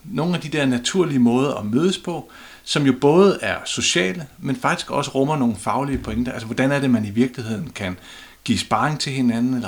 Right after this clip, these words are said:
række ud efter hjælp? Det, de synes, de manglede noget. Var det her eksperiment faktisk et udtryk for, når vi nu arbejder på distance,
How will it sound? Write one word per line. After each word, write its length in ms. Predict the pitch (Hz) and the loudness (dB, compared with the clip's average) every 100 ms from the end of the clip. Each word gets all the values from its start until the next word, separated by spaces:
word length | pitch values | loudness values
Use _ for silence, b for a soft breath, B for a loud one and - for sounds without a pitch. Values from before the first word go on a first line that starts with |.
| 90 | -10
række 160 | 95 - | -14 -6
ud 220 | 147 120 98 | -2 -2 -2
efter 200 | - 101 | -12 -8
hjælp? 240 | 131 180 - - - | -6 -6 -10 -18 -16
Det, 260 | 151 - | -16 -12
de 60 | 151 | -10
synes, 180 | - 165 | -8 -8
de 120 | 175 | -4
manglede 320 | 143 135 147 | -4 -4 -4
noget. 220 | 117 - - - | -4 -6 -12 -8
Var 100 | 131 | -4
det 160 | 113 165 | 0 2
her 100 | 170 131 | 2 0
eksperiment 560 | - - 110 135 - | -4 0 2 2 0
faktisk 480 | - 113 - - - | -2 -2 -2 -8 -6
et 100 | 127 | -6
udtryk 380 | 131 135 - 120 | -2 -4 -4 -8
for, 180 | - 113 | -6 -4
når 120 | 110 | 0
vi 80 | 123 | 0
nu 160 | 165 - | 0 -2
arbejder 420 | 135 151 78 - 98 B B - | -2 -2 -4 -6 -12 B B -8
på 100 | - | -4
distance, 540 | 113 123 147 175 | 0 2 2 -2